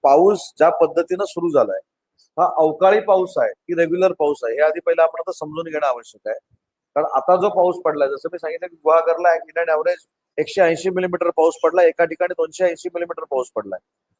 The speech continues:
त्याच्यामुळे सगळ्या आपल्या मळ्यांमध्ये, शेतीच्या जागेमध्ये पाणी आहे, आपण पेरणी करू शकत नाही. त्याच्यामुळे उघडीक जर आपल्याला मिळाली तर चांगल्या पद्धतीची पेरणी देखील होऊ शकते.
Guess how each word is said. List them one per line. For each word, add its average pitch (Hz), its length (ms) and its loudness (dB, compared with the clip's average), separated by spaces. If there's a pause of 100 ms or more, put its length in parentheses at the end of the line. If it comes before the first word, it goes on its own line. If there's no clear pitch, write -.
(120)
त्याच्यामुळे 175 380 2
सगळ्या 170 420 2
आपल्या 180 320 -2
मळ्यांमध्ये, 156 640 0
शेतीच्या 165 400 -6
जागेमध्ये 151 500 -2
पाणी 131 200 2
आहे, 104 140 -16 (720)
आपण 160 220 2
पेरणी 175 320 0
करू 156 160 -2
शकत 123 360 -8
नाही. 98 100 -16 (440)
त्याच्यामुळे 170 380 0
उघडीक 170 500 0
जर 185 100 4
आपल्याला 180 280 2
मिळाली 170 300 0
तर 185 60 -20
चांगल्या 165 340 2
पद्धतीची 170 380 -8
पेरणी 170 320 0
देखील 165 260 -2
होऊ 143 100 -2
शकते. - 340 -14